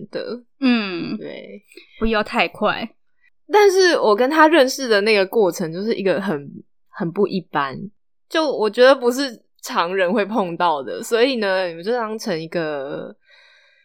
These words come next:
Speaker 1: 哀伤的故事听就好了。
Speaker 2: 干嘛？你们相约那天遇到陨石吗？到底多么，<laughs> 到底多不平凡？你说。
Speaker 1: 没有啦，就是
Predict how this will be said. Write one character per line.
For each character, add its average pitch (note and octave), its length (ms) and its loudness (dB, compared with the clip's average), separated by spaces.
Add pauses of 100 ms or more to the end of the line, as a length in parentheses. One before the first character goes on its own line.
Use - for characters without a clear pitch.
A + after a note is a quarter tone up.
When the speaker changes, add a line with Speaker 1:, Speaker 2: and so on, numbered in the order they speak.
(240)
Speaker 1:
哀 G#3 160 0
伤 G3+ 160 -4
的 F#3+ 80 -4
故 F#3 160 -6
事 F3+ 180 -4
听 C#3+ 280 -8
就 D#3 100 -6
好 - 200 -8
了。 - 140 -4 (380)
Speaker 2:
干 - 100 0
嘛？ B4+ 240 0 (240)
你 B3+ 60 -2
们 A#3 140 -2
相 B3+ 180 -4
约 B3+ 120 -4
那 A#3 120 -4
天 A#3+ 100 -6
遇 A3+ 140 -6
到 A3+ 160 0
陨 F#3+ 180 -8
石 F3 320 -4
吗？ F3+ 220 -12
到 B3 100 -4
底 G#3+ 180 -6
多 - 260 4
么， B3 180 0 (120)
<laughs> - 200 -18
到 G4 80 -4
底 C#4+ 100 2
多 C4 160 0
不 D4 120 -2
平 A#3+ 320 0
凡？ G#3 180 0
你 G#3 80 -4
说。 D4 80 4
Speaker 1:
没 D#4+ 300 4
有 G4+ 560 6
啦， F4+ 320 2
就 F4 60 -12
是 A#4+ 60 -6